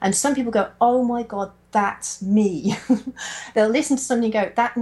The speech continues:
that thing they do for them, for N L P, that's me, I need that." And then someone else won't relate to it at all, and they won't need to do the brain work, but they go, "Oh my, I need to do something more subtle. I need to feel my feelings, and I need to sort of work on this more energetically,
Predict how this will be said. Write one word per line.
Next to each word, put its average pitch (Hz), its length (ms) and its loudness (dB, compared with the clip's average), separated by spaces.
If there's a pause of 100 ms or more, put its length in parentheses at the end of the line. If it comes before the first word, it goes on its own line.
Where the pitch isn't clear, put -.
that - 280 -4
thing 240 260 -2
they 214 160 -2
do 226 200 -4
for 214 140 -8
them, 202 340 -6
for - 220 -8
N 208 100 0
L 196 100 0
P, 208 360 -4
that's 202 420 -2
me, 185 360 -6
I 185 180 -2
need 175 260 -8
that." - 220 -10 (220)
And 226 100 0
then 226 80 4
someone 269 300 -2
else 262 180 -4
won't 220 180 0
relate 208 260 -2
to - 120 -10
it - 60 -8
at - 200 -14
all, 170 300 0
and 170 100 -4
they 175 60 -2
won't 190 240 -4
need 208 200 2
to 180 80 -12
do 175 100 -2
the 165 80 -4
brain 160 260 -4
work, 160 160 -4
but 185 100 -6
they 190 120 -2
go, 202 120 -2
"Oh 262 140 -2
my, 240 220 -2
I 220 40 0
need 220 140 2
to - 60 -20
do 254 100 -4
something 220 260 -2
more 202 120 0
subtle. - 420 -4
I 165 80 2
need 190 160 -6
to - 100 -12
feel 202 280 0
my 180 160 -2
feelings, 175 480 -2
and 175 100 -6
I 175 60 -4
need 196 180 -6
to 175 220 -8 (280)
sort 196 200 -8
of 190 80 -6
work 202 240 -2
on 185 80 0
this 185 180 -6
more 185 160 2
energetically, 175 960 -4